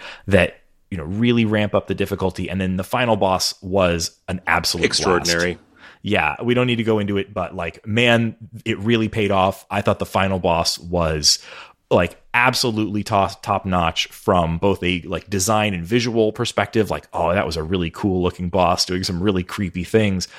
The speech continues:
Speaker 1: Plus, it was, like, really fun, and it was a twist on the play that I hadn't seen yet.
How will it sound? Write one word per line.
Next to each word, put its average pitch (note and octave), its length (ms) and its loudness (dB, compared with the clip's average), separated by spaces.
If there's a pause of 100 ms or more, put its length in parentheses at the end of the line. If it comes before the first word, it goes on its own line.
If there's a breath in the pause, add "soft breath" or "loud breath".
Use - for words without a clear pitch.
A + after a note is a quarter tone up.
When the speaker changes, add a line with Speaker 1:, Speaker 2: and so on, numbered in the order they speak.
(220 loud breath)
Speaker 1:
Plus, D3+ 260 4
it B2 80 2
was, C3+ 140 2
like, A#2 120 -2
really A2+ 400 -4
fun, B2 420 2
and A2+ 180 -4
it - 60 -6
was G2 100 -2
a F#2+ 60 -4
twist - 520 0
on G2+ 240 -2
the F#2 80 -2
play G2+ 480 2
that F#2+ 160 -2
I E2+ 120 -2
hadn't F#2+ 320 -6
seen A#2 340 -2
yet. G#2+ 400 2